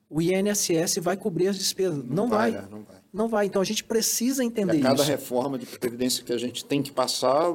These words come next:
Speaker 2: diminui mais, né?
Speaker 1: Hoje, hoje de que é hoje? Vinte e cinco?
Speaker 2: Vinte e cinco.
Speaker 1: Vinte e cinco de outubro. Hoje saiu uma notícia que o governo prevê, é, rever a, a, a reforma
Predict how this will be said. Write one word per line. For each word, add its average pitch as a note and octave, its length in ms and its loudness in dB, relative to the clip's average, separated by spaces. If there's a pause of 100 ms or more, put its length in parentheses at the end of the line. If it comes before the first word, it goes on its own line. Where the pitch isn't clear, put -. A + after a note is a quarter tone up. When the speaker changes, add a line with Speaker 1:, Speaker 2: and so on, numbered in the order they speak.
(300)
Speaker 2:
diminui C3+ 320 0
mais, A2 300 -2
né? G#2+ 160 -10
Speaker 1:
Hoje, F#3 460 0
hoje D3 920 0 (440)
de D3 100 -12
que - 80 -8
é - 20 -2
hoje? E3 180 -2
Vinte C#3 160 -6
e - 40 -6
cinco? - 340 -4
Speaker 2:
Vinte B2 200 -4
e - 40 0
cinco. - 260 -4
Speaker 1:
Vinte F3+ 200 -2
e - 40 -2
cinco G3+ 140 -4
de F3+ 80 0
outubro. E3 440 0 (220)
Hoje D#3 180 0
saiu F#3 180 0
uma F#3+ 120 0
notícia G3 400 -2
que A#3+ 80 -6
o - 20 0
governo G#3+ 380 0
prevê, G#3 720 0 (420)
é, D3+ 640 0
rever G3+ 460 2
a, D3+ 560 2
a, A2+ 720 -2
a A#2+ 80 -12
reforma F#3 440 0